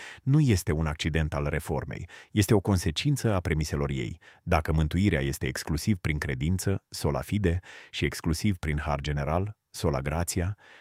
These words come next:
atunci actele externe nu pot transmite nimic specific.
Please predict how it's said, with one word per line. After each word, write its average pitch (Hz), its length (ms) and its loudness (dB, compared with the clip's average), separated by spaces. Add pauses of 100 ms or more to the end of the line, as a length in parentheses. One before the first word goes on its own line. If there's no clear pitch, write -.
(100)
atunci 139 400 2
actele 92 360 2
externe 107 480 0
nu 110 180 4
pot 120 240 0
transmite 85 460 0
nimic 76 280 0
specific. - 680 -6